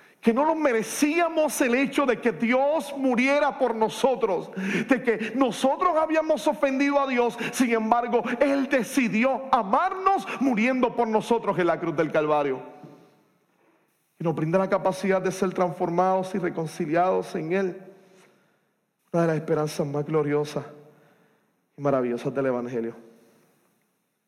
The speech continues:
Ahí está Él para acordarnos sobre esa realidad. Se pone vestido,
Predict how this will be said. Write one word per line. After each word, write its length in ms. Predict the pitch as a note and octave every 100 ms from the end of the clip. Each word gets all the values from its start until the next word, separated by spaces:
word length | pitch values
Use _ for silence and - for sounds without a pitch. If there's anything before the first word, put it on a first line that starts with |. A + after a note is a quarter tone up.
| _ _ _ _ _ _ _
Ahí 120 | C#3+
está 340 | D#3 D3+ D#3 D3+
Él 100 | D3
para 180 | C#3+ C3
acordarnos 600 | B2 A#2+ C#3+ C#3 C3 - - - - _ _ _ _ _ _ _ _ _ _ _ _
sobre 140 | C3+
esa 160 | C3+ C#3
realidad. 440 | C#3 C3+ C3 B2 B2 - - - _ _ _ _ _ _ _ _
Se 100 | -
pone 240 | A#2+ D3 C#3+
vestido, 500 | C#3+ C#3+ C#3 C3